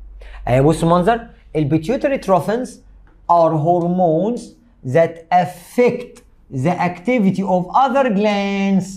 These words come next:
عشان كده هي اتقال عليها الماستر. ايوه الله ينور عليك. يعني دي هرمونات دورها تشغل غدد تانية. طب ايه اول حاجة؟ بص انا عايزك تفكها.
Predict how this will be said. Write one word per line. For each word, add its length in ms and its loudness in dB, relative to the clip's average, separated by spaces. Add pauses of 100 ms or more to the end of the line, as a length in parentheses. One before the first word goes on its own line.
(360)
عشان 240 -2
كده 60 2
هي 100 2
اتقال 200 2
عليها 260 2
الماستر. 920 -2 (100)
ايوه 540 -8 (360)
الله 160 -8
ينور 260 -6
عليك. 360 -14 (1600)
يعني 220 -4
دي 140 4
هرمونات 440 0
دورها 400 2
تشغل 680 -2 (720)
غدد 420 -4
تانية. 340 -20 (220)
طب 180 -10 (180)
ايه 140 4
اول 300 4
حاجة؟ 500 -2
بص 180 -4
انا 100 -4
عايزك 200 -2
تفكها. 500 -12